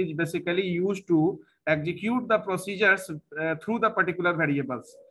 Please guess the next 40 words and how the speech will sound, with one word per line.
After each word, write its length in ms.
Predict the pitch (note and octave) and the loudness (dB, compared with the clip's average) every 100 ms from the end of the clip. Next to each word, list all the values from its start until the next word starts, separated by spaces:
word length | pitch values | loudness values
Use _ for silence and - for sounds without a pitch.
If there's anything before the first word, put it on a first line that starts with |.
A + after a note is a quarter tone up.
| _ - | _ -8
तो 100 | E3 | -2
variables 520 | E3+ F3 F#3 G#3 G#3 | 2 2 2 2 2
अगर 160 | G#3 G#3 | 2 4
आप 120 | G#3 | 2
factorial 460 | F#3+ F#3+ G3 G3+ A3 | 0 -4 -4 -2 -2
निकालना 340 | A3 G3+ G3+ | 0 -2 2
है, 80 | G#3 | 2
आप, 160 | G3 - - | 0 -4 -10
आपको 260 | E3+ - F#3 | -10 -8 -8
कोई 140 | G3 | -8
प्रोग्राम 340 | F#3 F3+ F#3 F#3 | -8 0 0 0
फैक्टोरियल 440 | G3 - F#3 G#3 | -6 -4 0 0
के 120 | G#3 | -2
लिए 140 | G3+ G3 | -2 -2
लिखना 200 | G3 F#3 | 2 2
है 200 | E3+ G3 - _ _ _ - | 4 0 -4 _ _ _ -6
तो 80 | E3 | 0
वेरिएबल 460 | E3+ F3+ F#3+ G#3+ | 0 2 2 2
आप 120 | G#3 G#3 | 2 0
फैक्टोरियल 340 | G3 G3 G#3+ | -4 -2 -2
के 100 | G#3+ | -2
बेसिस 300 | F#3+ F#3+ G#3+ | -4 -4 -4
पर 140 | A3 | -4
लेंगे, 300 | G#3 G#3 A3 C4+ _ _ _ | -2 -2 -4 -6 _ _ _
और 100 | F3 | 2
उसी 300 | F3+ G3+ C4+ | 2 0 0
वेरिएबल 460 | B3+ A3+ A3 G#3+ A#3 | 2 2 4 2 0
के 120 | A3+ | -2
लिए 260 | G#3+ A3 A3 | -2 0 0
factorial 520 | G#3 F#3 G3 G3 G#3+ | 0 -4 -2 0 0
का 140 | A3 | 2
जो 200 | G#3 G#3 | 2 2
स्टेटमेंट 440 | F#3+ - - G3 G#3+ | -2 -4 -6 -4 -4
या 80 | G3+ | -2
प्रोसीजर्स 540 | F3+ F3+ F3 F#3+ F#3 | -4 -4 0 0 2
आप 120 | F3+ | 0
design 320 | E3+ E3+ F3+ F#3 | 2 0 0 -2
करेंगे 420 | E3 D#3+ E3+ A3 B3+ _ _ - _ | -4 -2 -2 -4 -6 _ _ -20 _
वो 300 | D#3 F3+ A3+ A#3+ | -2 2 2 0
procedures 920 | - G3+ F#3+ G3+ G#3+ B3 - - | -2 -6 -4 0 4 4 0 -12